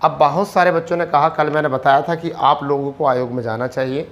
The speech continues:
क्योंकि आपका काम आयोग का है, क्योंकि आपका रिजल्ट आ चुका है, केवल आपकी टाइपिंग, टाइपिंग वो आयोग के हाथ में होती है,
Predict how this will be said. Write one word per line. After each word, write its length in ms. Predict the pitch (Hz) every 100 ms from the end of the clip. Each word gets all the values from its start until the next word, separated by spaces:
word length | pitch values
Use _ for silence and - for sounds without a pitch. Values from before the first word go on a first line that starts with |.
| - - - _ _
क्योंकि 240 | - 131 180 -
आपका 400 | 135 143 147 196
काम 300 | 175 165 170
आयोग 320 | 160 156 156 -
का 80 |
है, 140 | 143 170
क्योंकि 200 | 165 156
आपका 240 | 147 131
रिजल्ट 320 | 127 127 147 156
आ 80 |
चुका 260 | 151 156 170
है, 80 | 175
केवल 220 | 160 143
आपकी 220 | 131 -
टाइपिंग, 440 | - 135 123 147 147
टाइपिंग 340 | 131 117 147
वो 100 | 151
आयोग 380 | - 135 147 160
के 80 | 165
हाथ 180 | 147 151
में 100 | 156
होती 260 | 139
है, 60 | 143